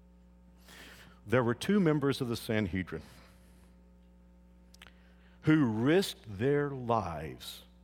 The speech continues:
because Jesus was not a popular person. He had just been executed.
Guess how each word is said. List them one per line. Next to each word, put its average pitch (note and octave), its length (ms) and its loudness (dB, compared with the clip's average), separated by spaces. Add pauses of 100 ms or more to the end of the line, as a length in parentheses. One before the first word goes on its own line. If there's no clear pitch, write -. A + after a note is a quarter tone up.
(140)
because G#2+ 220 -12
Jesus E3 400 -6
was A2+ 120 -8
not B2+ 100 0
a B2 40 -2
popular A2 460 -4
person. G2 340 -8
He A2+ 80 -6
had G#2+ 100 -8
just - 220 -10
been G#2+ 180 -6
executed. - 560 -12